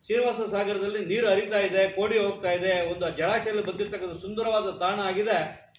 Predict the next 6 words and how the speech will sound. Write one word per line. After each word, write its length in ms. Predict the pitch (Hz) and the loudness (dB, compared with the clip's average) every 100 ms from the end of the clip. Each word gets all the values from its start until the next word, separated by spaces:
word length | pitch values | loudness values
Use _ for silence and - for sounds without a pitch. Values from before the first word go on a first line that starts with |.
| _ _ | _ _
ಆ 120 | 156 185 | 0 2
ಒಂದು 580 | 202 208 208 196 175 - | 2 2 0 0 -2 0
ಕೋಡಿಯಲ್ಲಿ 520 | 208 247 247 226 226 | 2 4 2 2 2
ಒಂದು 520 | 208 208 214 196 175 | 2 0 0 0 -2
ಗಂಗಮ್ಮನ 500 | 160 202 254 240 233 214 190 170 160 - - | -2 -2 -2 -4 -2 0 0 -2 -8 -16 -6
ತಾಯಿಯನ್ನ 440 | 170 226 254 240 | 2 2 2 -2